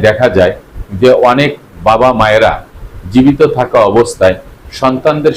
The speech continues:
সম্পত্তি লিখে না দিয়ে, অর্থাৎ কোনো দলিল, কোনো স্ট্যাম্পে লিখে না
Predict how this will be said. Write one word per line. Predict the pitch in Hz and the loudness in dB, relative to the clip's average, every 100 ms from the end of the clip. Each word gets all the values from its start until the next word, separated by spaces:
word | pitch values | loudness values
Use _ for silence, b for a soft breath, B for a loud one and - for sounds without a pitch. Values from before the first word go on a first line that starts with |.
| - | -2
সম্পত্তি | 127 131 135 131 131 101 | -4 -4 -6 -2 0 0
লিখে | 110 - 131 104 | 0 -2 -4 -2
না | 110 110 | -2 0
দিয়ে, | 107 76 - - _ _ 107 | -2 -2 -6 -20 _ _ -2
অর্থাৎ | 107 - 127 - - _ - | -2 -2 -4 -4 -12 _ -6
কোনো | 110 87 98 | -4 -2 2
দলিল, | 110 110 101 - | 2 2 -2 -8
কোনো | 95 101 101 98 - 98 | -6 -2 -2 -4 -6 -8
স্ট্যাম্পে | - 113 104 101 98 | -4 -4 -2 -4 -4
লিখে | 98 143 | -4 -2
না | 117 | -2